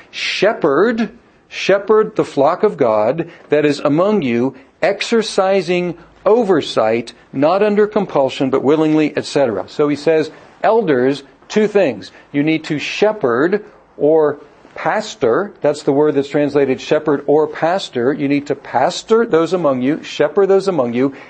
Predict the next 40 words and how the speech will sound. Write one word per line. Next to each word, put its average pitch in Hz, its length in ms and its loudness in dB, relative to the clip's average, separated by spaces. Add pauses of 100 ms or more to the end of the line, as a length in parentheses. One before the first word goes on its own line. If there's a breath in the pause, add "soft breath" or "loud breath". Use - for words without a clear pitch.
(140 loud breath)
exercising 165 880 -2
oversight. 185 640 0
And 143 100 -4
here's 165 220 -4
another 160 260 -2
Greek 135 220 -2
word 139 220 0
I'm 131 100 -2
going 135 200 0
to 143 60 -4
give 120 200 -4
you. 127 160 -2
It's 147 180 -4
a 143 60 2
verb, 143 600 0 (240 loud breath)
but - 160 -2
the 156 80 2
noun 196 340 2
form 151 360 0
is 139 260 2
episkopos. 127 1120 -4 (100)
Does 123 100 -10
that 180 160 0
sound 202 180 0
familiar? 190 460 0 (400 soft breath)
Have 131 100 -8
you 139 80 2
heard 185 140 2
any 214 240 2
sort 202 200 2
of 170 80 0
religious 165 520 0
word 165 300 2
that's, 143 220 -2
that, 151 200 -2
that's, 143 280 -2
that 139 180 0
sounds 160 180 0
like 156 140 0
episkopos? 175 640 -4